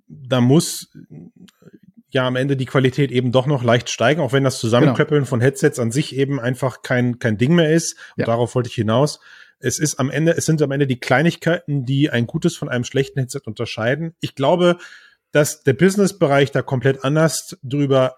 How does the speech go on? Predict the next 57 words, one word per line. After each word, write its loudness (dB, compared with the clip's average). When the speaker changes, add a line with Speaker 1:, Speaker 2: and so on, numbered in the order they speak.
Speaker 1:
denkt. 2
Das 0
ist -2
in -2
Ordnung, -2
das -4
kriege -2
ich -6
selber 4
eben -2
auch 0
mit. 2
Ne, -2
wir 0
haben's -4
letzte -2
Woche -4
schon -10
mal -6
kurz -8
besprochen, -8
H -2
T -4
C -2
hat, -2
Speaker 2:
Ja. 2
Speaker 1:
ähm, 0
nach 2
wie 4
vor 4
eine, 0
eine, -2
eine -2
sehr 2
große 0
Bedeutung 2
im -2
B 0
two -4
B-Bereich, 0
was -6
super -2
ist, -4
weil 4
sie -2
in -2
vielen 0
Bereichen 2
einfach -8
nach -4
wie -4
vor 0
aufgrund 0
des, 0
des 2
Lighthouse-Systems, -6
was -6